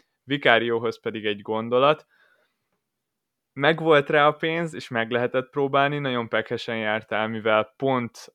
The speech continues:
a wildcardod utáni első fordulóban dőlt ki az egész Spurs védelem, <laughs> és fogytak el. Viszont, ö, hüvelykúj szabálynak szerintem azért nagyon előnyös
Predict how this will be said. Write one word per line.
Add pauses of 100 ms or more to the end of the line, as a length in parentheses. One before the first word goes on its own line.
(120)
a
wildcardod
utáni
első
fordulóban (120)
dőlt
ki
az
egész
Spurs
védelem, (160)
<laughs>
és
fogytak
el. (720)
Viszont,
ö, (400)
hüvelykúj
szabálynak
szerintem
azért
nagyon
előnyös